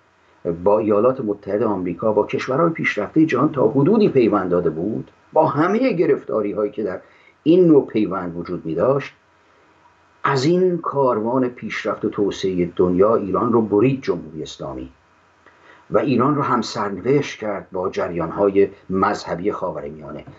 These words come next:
ما رو در این باطلاق گرفتاری‌های خاورمیانه فرو برد تا جایی که امروز ما به عنوان ایرانیان هم سرنوشت سوریه، بشار اسد سوریه هستیم،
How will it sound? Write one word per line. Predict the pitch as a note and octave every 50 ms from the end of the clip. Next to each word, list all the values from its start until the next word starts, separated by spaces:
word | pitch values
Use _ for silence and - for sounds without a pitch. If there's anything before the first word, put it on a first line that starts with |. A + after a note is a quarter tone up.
| - -
ما | F2+ G#2+ C3 E3
رو | D#3 C#3
در | B2 A2+
این | A2 B2+ C#3 C3 - - _
باطلاق | - - - - - - - A2 A#2 D3+ E3 B2+ A#2+ G2+ E2+ - _ _ _ _ _ _ _ _ _ _ _ _ _ _ _ _ _
گرفتاری‌های | - B2 G#2+ G2+ - - - G#2+ G2+ F#2+ E2 E2 G#2+ A#2 A2
خاورمیانه | - - G#2 F#2 E2 E2 D#2 D#2 D#2+ E2+ D#2+ D#2+ G2
فرو | G#2 - - F2+ F2 G#2+ G#2
برد | E2+ - - - _ _ _ _ _ _ _ _ _ _ _ _ _ _ _ _ _ _ _ _ _ _ _ _ _ _ _ _ _ _ _
تا | - G#2+ A2
جایی | G2 A#2+ B2+ C3
که | C3 F3 - C#3+
امروز | A#2 A2 G#2 A2 C#3 C#3+ C3+ A#2+ - - - _ _ _ _ _ _ _ _ _ _ _ _ _ _ _ _ _ _ _ _ _ _ _ _ _ _ _ _ _ _ _ _ _ _ _ _ _ _ _ _ _ _ _ _ _ _ _ _
ما | - D#2+ F2+ G#2+ A#2+ B2+ B2+ - - - _ _ _ _ _ _ _
به | - G2+
عنوان | G#2+ G#2+ F#2+ G#2 A2+ A#2
ایرانیان | A#2+ A#2+ A2+ G#2 G2+ F#2+ F2+ F2+ E2 E2+ F#2+ A2 B2+ B2+ B2+ - _ _ _ _ _
هم | - G2 G2 F#2
سرنوشت | - - G2+ F2+ F2 D#2+ D#2+ F2+ C3 C#3+ C#3+ - - B2+
سوریه، | B2+ - - B2 G2+ E2+ F2 E2+ G#2+ G#2+ F#2+ - - _ _ _ -
بشار | - - - - G2 F#2 F#2+
اسد | - - A2 A#2+ C3
سوریه | C3+ - - A2+ F2+ - E2+ G#2+ B2
هستیم، | C3+ C3 - - - - G#2+